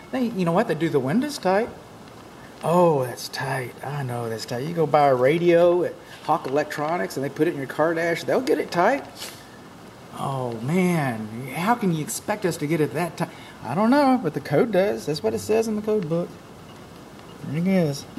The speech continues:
all these gaps. Then, we're supposed to have a bonding location posted inside the cabinet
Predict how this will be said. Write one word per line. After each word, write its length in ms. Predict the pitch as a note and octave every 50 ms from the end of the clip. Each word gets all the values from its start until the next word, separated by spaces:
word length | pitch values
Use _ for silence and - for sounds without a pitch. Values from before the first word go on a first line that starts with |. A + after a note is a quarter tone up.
| - -
all 100 | A#2 C3
these 220 | D3+ E3 D#3+ D#3 D#3
gaps. 520 | D3 D3 D3 C#3+ C#3 C#3 B2+ - - - - - - - - - - - - - - - - - - - - - - - - - - - - - - - - - - - - - - - - - - - - - - - - - - - - - - - - - - - - - - - -
Then, 440 | B2+ D3 E3+ E3+ E3 D#3+ E3+ F#3 F#3 - - - - - - - - - - -
we're 80 | C#3+
supposed 260 | C#3+ - D3 C#3 -
to 60 | - D3
have 80 | D3 C3
a 60 | C3
bonding 560 | B2+ - - F3 G3 A3 A3+ G#3 F#3+ D#3 C#3+
location 760 | B2+ B2 A#2+ A#2+ - B2+ A#2 A#2 A2+ - - C3 C#3 E3+ F#3 - - - - - - - - - - - - - -
posted 440 | - F#3+ F#3+ G#3 G3+ - - D3+ C#3+
inside 480 | C#3+ D3+ D3 C#3+ - - C3+ C3 C3+ C3
the 60 | C#3+
cabinet 460 | - F#3 F#3 F#3+ F#3 D#3 C#3+ A2+ -